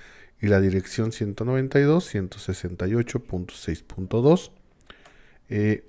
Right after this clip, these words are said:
mm, vamos a poder conectarnos con la tarjeta. De entrada podemos ver precisamente lo que quería mostrarles,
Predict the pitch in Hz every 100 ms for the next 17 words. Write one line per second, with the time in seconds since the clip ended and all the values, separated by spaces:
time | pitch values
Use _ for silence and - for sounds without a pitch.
0 | _ _ _ _ _ - 101 101 101 95
1 | 101 101 107 - 95 90 87 - 90 85
2 | - 80 80 - 78 78 - 80 - 76
3 | - - _ _ _ _ _ _ _ _
4 | - - - - - - - - 104 113
5 | 110 110 127 127 131 151 - 113 107 110
6 | 110 110 110 107 - - 107 107 101 101
7 | 98 95 - 90 87 - 90 87 98 113
8 | - 139 131 139 180